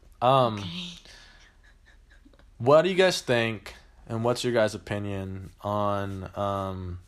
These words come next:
Speaker 1: the younger generation? I'm talking, like, ten below. No, okay, fifteen below.
Speaker 2: Yeah, for, mm-hmm.
Speaker 1: Right now,
Speaker 2: Mm-hmm.
Speaker 1: as of September twenty-first, twenty nineteen,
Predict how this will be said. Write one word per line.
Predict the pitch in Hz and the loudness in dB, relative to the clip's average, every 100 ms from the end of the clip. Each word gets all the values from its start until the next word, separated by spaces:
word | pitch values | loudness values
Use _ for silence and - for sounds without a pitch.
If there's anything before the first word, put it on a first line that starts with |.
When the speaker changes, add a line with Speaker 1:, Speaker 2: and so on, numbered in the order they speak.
| _ - | _ -6
Speaker 1:
the | 113 | -2
younger | 110 113 110 | -2 0 -2
generation? | 107 104 98 98 101 101 | -2 -2 -4 -4 -6 -4
I'm | 123 | 0
talking, | 123 123 113 | 0 0 -2
like, | 104 92 - | -2 -2 -8
ten | - 104 101 | -8 -8 -6
below. | 95 92 87 - | -6 -6 -6 -10
No, | 113 117 110 | -6 -4 -4
okay, | 87 87 _ - | -8 -14 _ -6
fifteen | 139 - 113 104 | -6 -4 -8 -6
below. | 92 90 87 113 | -6 -6 -6 -8
Speaker 2:
Yeah, | 156 | -14
for, | - - | -16 -20
mm-hmm. | - - 190 175 | -20 -18 -10 4
Speaker 1:
Right | 135 135 | 6 6
now, | 120 107 113 - - - | 2 2 0 -10 -20 -20
Speaker 2:
Mm-hmm. | 101 - | -14 -4
Speaker 1:
as | 104 | -2
of | 104 95 | -2 -4
September | - 104 113 110 | -8 -6 -4 -4
twenty-first, | - 107 101 - 92 95 - - | -4 -8 -8 -8 -8 -8 -12 -16
twenty | - 104 | -10 -8
nineteen, | 98 101 - 92 98 | -8 -8 -10 -10 -12